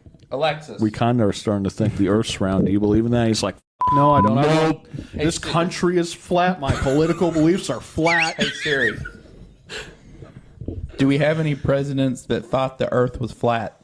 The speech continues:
Speaker 3: I feel like anybody that owned slaves thought the Earth was flat.
Speaker 2: When did
Speaker 1: Oh.
Speaker 2: I don't know enough about history. When did we figure out the Earth wasn't flat?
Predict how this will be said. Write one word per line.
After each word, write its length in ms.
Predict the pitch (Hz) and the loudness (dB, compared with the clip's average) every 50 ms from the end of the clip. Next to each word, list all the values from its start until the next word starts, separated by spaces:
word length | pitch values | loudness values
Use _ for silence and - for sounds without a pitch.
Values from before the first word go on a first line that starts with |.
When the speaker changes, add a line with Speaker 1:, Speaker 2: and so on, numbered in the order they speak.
| - - - - _ _ - | -20 -20 -20 -20 _ _ -20
Speaker 3:
I 60 | - - - - - - _ | -20 -20 -20 -20 -20 -8 _
feel 100 | - 160 | -2 -2
like 120 | 120 85 | -2 -2
anybody 420 | - 92 101 104 101 98 92 95 92 | -2 -2 -2 -2 -2 -4 -4 -4 -6
that 180 | 90 85 - - | -6 -8 -10 -10
owned 300 | - 80 87 87 85 85 | -10 -10 -10 -10 -12 -14
slaves 520 | - - - 82 80 80 80 78 80 - - | -14 -10 -8 -6 -6 -4 -6 -6 -8 -10 -6
thought 240 | - 87 82 80 - | -4 -4 -4 -4 -6
the 120 | 60 50 | -8 -8
Earth 220 | 60 67 - - | -8 -10 -10 -12
was 140 | - - - | -14 -16 -16
flat. 420 | - - - - - - - - - - - - _ _ _ - - - - _ _ _ _ _ _ _ _ _ _ _ _ _ _ _ - - - - - - _ - - _ _ _ _ _ _ _ _ _ - _ _ _ _ _ - | -14 -14 -14 -12 -12 -14 -14 -16 -18 -20 -20 -20 _ _ _ -20 -20 -20 -20 _ _ _ _ _ _ _ _ _ _ _ _ _ _ _ -16 -16 -16 -20 -20 -20 _ -20 -20 _ _ _ _ _ _ _ _ _ -20 _ _ _ _ _ -2
Speaker 2:
When 180 | 143 196 294 359 | -2 -2 0 2
did 220 | 359 359 - - - - _ _ _ _ _ _ _ _ - - | 0 0 -2 -6 -12 -18 _ _ _ _ _ _ _ _ -12 -6
Speaker 1:
Oh. 120 | - 135 | -2 0
Speaker 2:
I 80 | 127 160 | 0 2
don't 260 | 208 233 202 135 135 | 0 0 -2 -4 -2
know 180 | 139 143 147 143 | 0 2 2 2
enough 280 | 135 135 131 131 - | 2 2 0 0 0
about 220 | 135 131 113 104 107 | -2 -2 -2 0 0
history. 300 | 131 127 - - 135 120 | -2 -4 -2 0 0 0
When 220 | 113 123 143 165 | 2 2 0 0
did 140 | 208 202 202 | -2 0 0
we 100 | 170 139 | 0 0
figure 420 | - - - 139 131 127 123 120 | 2 0 -2 0 2 2 2 2
out 140 | 113 110 - | 2 0 -2
the 80 | 107 104 | -2 0
Earth 240 | 107 107 104 - 95 | 0 0 -2 -4 -4
wasn't 400 | 95 98 117 117 - 95 - - | -2 -2 -2 -2 -6 -12 -14 -10
flat? 320 | - 82 85 85 85 | -8 -6 -6 -6 -8